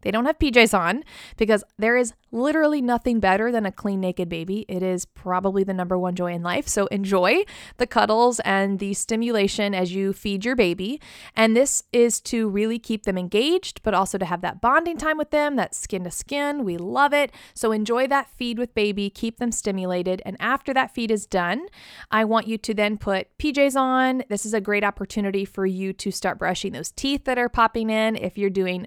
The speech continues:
um, oil or lotion massages, things like that, you can and do that here. And once that's all done, then I'd like you to sit down with your baby and read a book. Yeah,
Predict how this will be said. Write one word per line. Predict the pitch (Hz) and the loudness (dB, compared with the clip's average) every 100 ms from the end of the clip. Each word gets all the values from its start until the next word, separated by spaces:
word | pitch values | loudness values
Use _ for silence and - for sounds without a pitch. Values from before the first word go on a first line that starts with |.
| - | -10
um, | 180 170 175 | -8 -8 -4
oil | 254 285 269 269 | -2 2 2 2
or | 196 185 190 | 2 0 0
lotion | 233 269 - 262 | 0 0 -2 -2
massages, | 254 247 247 240 233 240 | -2 0 2 2 2 -2
things | - 240 226 | -2 -4 -2
like | 220 | -2
that, | - 196 196 - - - | 2 4 2 -2 -20 -10
you | 208 | -2
can | 220 | -2
and | 196 | 2
do | 196 | 2
that | 190 | 2
here. | 175 185 180 185 - - - | 2 0 0 -2 -10 -10 0
And | 196 196 196 | 2 2 0
once | 196 190 | 0 0
that's | 254 262 254 | 0 2 0
all | 262 | 0
done, | 233 226 226 214 - | 2 2 0 -4 -8
then | 226 311 | -4 -2
I'd | 302 | -2
like | 269 254 | -2 -2
you | 240 | -4
to | 220 | -4
sit | - 190 | -6 -6
down | 185 180 180 | -4 -4 -4
with | 180 | -4
your | 175 | -4
baby | 180 220 349 392 _ _ | -4 -2 -2 -4 _ _
and | 226 233 | -2 0
read | 277 | 0
a | |
book. | 285 349 - - - _ _ - | 2 0 0 -8 -20 _ _ 0
Yeah, | 311 349 | 2 4